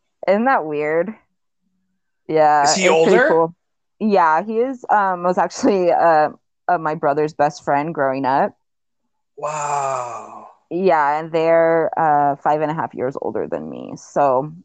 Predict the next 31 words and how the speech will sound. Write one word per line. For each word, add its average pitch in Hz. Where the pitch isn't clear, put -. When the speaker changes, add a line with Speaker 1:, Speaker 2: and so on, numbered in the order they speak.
Speaker 1:
I 180
always 175
Speaker 2:
Oh, 175
Speaker 1:
kinda 160
Speaker 2:
that's 165
Speaker 1:
had 165
Speaker 2:
not 147
Speaker 1:
a -
Speaker 2:
much. -
Speaker 1:
Yeah, 156
well, 247
I 277
always 285
had 262
a 214
crush 175
on 185
him, 185
though, 165
growing 160
up, 143
and 139
he 254
was 247
actually 214
another 175
one 165
of 156
my 151
manifestations. 143
I, 131